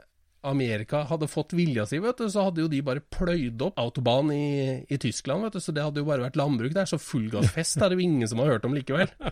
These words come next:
Så det spiller ikke noen rolle, vet du. <laughs> Men det som er, det som er veldig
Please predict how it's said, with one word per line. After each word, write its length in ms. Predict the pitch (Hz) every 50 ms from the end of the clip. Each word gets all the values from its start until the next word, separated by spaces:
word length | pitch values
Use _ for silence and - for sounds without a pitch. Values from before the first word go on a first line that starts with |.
| - - - -
Så 160 | - - 180
det 80 | 165
spiller 240 | - 220 214 196 147
ikke 80 | 117 139 131
noen 120 | 135 147
rolle, 160 | 143 135 127 143 175
vet 80 | 185
du. 80 | - 165
<laughs> 40 | - - - - - - - - 240 - - - 220 339 - - - - - _ - - - - - - - - - - - - - _ - - - _ _ - - _ _ _ _ _ _ _ _ _ _ _ - _ _ _ - - 190 170 160 202 196 170 -
Men 180 | 175 160 175
det 180 | 180 175 165 160
som 140 | - 202 185
er, 280 | 151 156 160 165 175 - _ _
det 160 | - 147 139
som 120 | 143 190 165
er 120 | 147 160
veldig 380 | 175 190 185 196 156 143 165